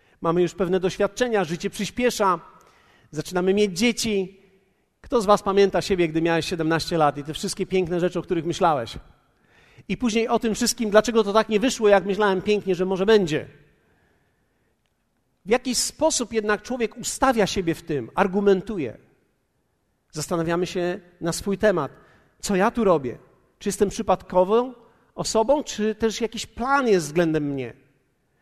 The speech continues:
Wiecie, są ludzie, którzy mówią, "A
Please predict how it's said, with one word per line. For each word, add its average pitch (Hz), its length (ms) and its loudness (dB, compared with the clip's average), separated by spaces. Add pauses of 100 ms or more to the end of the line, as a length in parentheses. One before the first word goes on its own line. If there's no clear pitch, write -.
(320)
Wiecie, 180 160 -4
są 220 220 2
ludzie, 214 200 0
którzy 196 220 -4
mówią, 202 320 2 (1040)
"A 156 440 -2